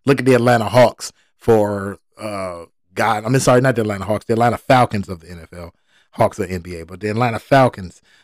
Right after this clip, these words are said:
Look at the Eagles with their run when they won the, uh, the Super Bowl a few years ago. Look at,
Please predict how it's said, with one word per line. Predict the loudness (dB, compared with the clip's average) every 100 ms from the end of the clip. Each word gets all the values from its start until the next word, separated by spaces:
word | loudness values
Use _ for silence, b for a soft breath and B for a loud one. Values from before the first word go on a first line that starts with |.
| _
Look | 0 0 -2
at | -2 -2
the | -6 -6 -8 -16 _
Eagles | 4 4 4 0 -8 -20 _ -6
with | -2
their | 2 4
run | 4 0 -2 -4 -10 _
when | -8 -4
they | -2
won | -2 -4 -4
the, | -6 -6
uh, | -8 -8 -12 -10
the | -8 -8 _
Super | -12 -12 -8
Bowl | -6 -4
a | -6
few | -6
years | -6 -4 -6
ago. | -10 -16 -16 -16 _ _ _ _
Look | -4 -4 -4
at, | -4 -4